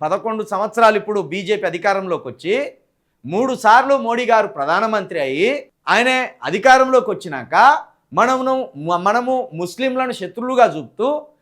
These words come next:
హిందువుల్లోనూ మోటివేట్ చేస్తూ, హిందుత్వం అనే దాన్ని రెచ్చగొడుతూ మనం ఓట్లు దండుకుంటున్నాం. మరి ఇప్పుడు పహల్గామ్ లాంటి ప్రాంతం మీద దాడి జరిగితే ఇరవై ఆరు మంది టూరిస్టులు చనిపోయిన్లు,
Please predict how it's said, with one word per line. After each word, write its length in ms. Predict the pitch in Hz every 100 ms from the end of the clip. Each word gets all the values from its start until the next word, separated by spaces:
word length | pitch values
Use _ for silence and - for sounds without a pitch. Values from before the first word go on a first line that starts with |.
| _ -
హిందువుల్లోనూ 880 | 202 247 285 277 277 269 269 269 262 _ _ -
మోటివేట్ 640 | 139 220 247 262 247 160
చేస్తూ, 520 | 165 143 - 254 302 285 _ -
హిందుత్వం 500 | 156 220 285 262 254
అనే 200 | 254 254
దాన్ని 500 | 240 254 254 262 247 - _ _
రెచ్చగొడుతూ 1040 | 139 165 196 196 277 226 160 127 240 302 - _ _ _ 180
మనం 280 | 247 226 151
ఓట్లు 280 | 214 233
దండుకుంటున్నాం. 840 | 277 254 214 175 160 147 156 247 277 _ _ 175
మరి 140 | 254
ఇప్పుడు 180 | 233 247
పహల్గామ్ 600 | 240 160 233 226 277 262
లాంటి 380 | 254 247 247 254
ప్రాంతం 500 | - 190 226 247 233
మీద 240 | 190 156 180 269 - _ -
దాడి 340 | 123 190 262 226
జరిగితే 760 | 220 175 170 240 294 311 - -
ఇరవై 200 | 170 226
ఆరు 260 | 269 262 254
మంది 240 | 247 226 170 -
టూరిస్టులు 440 | 185 247 - 262
చనిపోయిన్లు, 720 | 220 180 165 165 175 269 285